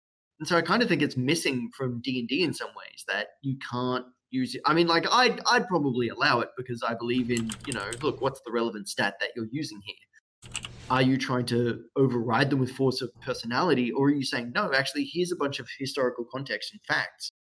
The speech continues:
that I'm using to make my point"? Cool. In that case, roll your intelligence bonus.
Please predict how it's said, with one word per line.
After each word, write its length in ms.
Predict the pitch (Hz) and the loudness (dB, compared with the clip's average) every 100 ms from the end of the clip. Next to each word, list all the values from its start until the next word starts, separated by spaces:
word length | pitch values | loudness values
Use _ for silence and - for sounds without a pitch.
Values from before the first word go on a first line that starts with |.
| _ _ _ _ | _ _ _ _
that 100 | 139 | 2
I'm 120 | 131 | 4
using 200 | 131 123 | 4 2
to 100 | 123 | 0
make 140 | 123 120 | -2 -2
my 80 | 117 | -2
point"? 300 | 226 202 - - _ _ - | 0 0 0 -6 _ _ -2
Cool. 200 | 320 - | 2 2
In 80 | 120 | 4
that 160 | 175 196 | 2 4
case, 280 | 135 180 - - | 4 4 0 -4
roll 220 | 123 135 | 2 4
your 120 | 165 202 | 4 4
intelligence 480 | 190 - 143 127 | 2 2 2 0
bonus. 480 | - 117 101 - - | 2 0 0 -4 -6